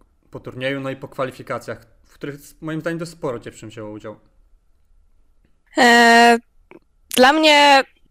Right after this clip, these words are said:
Speaker 2: było to po prostu przeżycie mega, zagrać z takimi ludźmi przede wszystkim, legendami, Paszą, Snacksem, z progamerami, prawda? Że jako jedyne kobiety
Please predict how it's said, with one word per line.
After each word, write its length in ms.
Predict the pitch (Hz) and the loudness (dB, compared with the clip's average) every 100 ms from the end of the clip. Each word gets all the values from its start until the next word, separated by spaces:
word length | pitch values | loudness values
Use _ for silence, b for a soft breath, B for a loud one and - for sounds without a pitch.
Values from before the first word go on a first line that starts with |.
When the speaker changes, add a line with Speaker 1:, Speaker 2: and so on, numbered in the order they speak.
| - | -10
Speaker 2:
było 240 | 233 247 | 0 0
to 400 | 247 247 220 214 220 | 2 2 4 2 -2
po 60 | |
prostu 400 | - 226 - 220 | -8 -6 -4 -6
przeżycie 720 | 214 - 226 247 - 208 202 190 _ _ _ _ | -4 -4 -4 -4 0 2 2 0 _ _ _ _
mega, 560 | 233 226 220 202 196 190 - | -2 0 2 4 4 2 -2
zagrać 440 | 240 220 214 - | -2 2 0 0
z 220 | - - | -6 -4
takimi 560 | 220 - 220 220 208 180 | -6 -4 -2 -2 -4 -2
ludźmi 320 | 247 220 208 | -4 -2 -4
przede 220 | - 196 | -4 -4
wszystkim, 340 | 196 214 208 196 | -4 -6 -4 -2
legendami, 840 | 208 214 220 214 190 185 190 _ _ _ _ - | -2 0 2 0 -2 -8 -12 _ _ _ _ -2
Paszą, 440 | 214 226 208 196 | 0 0 -4 -6
Snacksem, 680 | - 208 214 - 202 185 - - | -4 -2 -2 -4 -6 -8 -10 -16
z 260 | - - - _ - | -12 -12 -12 _ -6
progamerami, 680 | 214 220 220 226 208 190 | -2 0 2 2 0 -2
prawda? 440 | 185 180 175 196 220 B B B B | -6 -6 0 0 0 B B B B
Że 140 | 196 | -2
jako 400 | 196 202 208 220 | 2 2 2 2
jedyne 320 | 247 247 262 | 2 2 0
kobiety 560 | 247 254 240 226 202 | 0 0 0 2 2